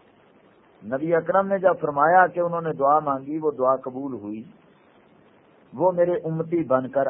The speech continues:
آئیں گے اور میری قبر منورہ پر آئیں گے، "یا محمد صلی اللہ تعالی علیہ وسلم"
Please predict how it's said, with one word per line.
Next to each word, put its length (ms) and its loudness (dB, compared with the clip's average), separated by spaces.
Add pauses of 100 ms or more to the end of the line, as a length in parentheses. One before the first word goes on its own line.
آئیں 400 -4
گے 300 -8 (1080)
اور 180 4
میری 360 2
قبر 380 2
منورہ 440 2
پر 160 0
آئیں 300 -2
گے، 220 -2 (100)
"یا 340 4
محمد 460 -4 (180)
صلی 180 -6
اللہ 400 0
تعالی 240 0
علیہ 260 -8
وسلم" 400 -8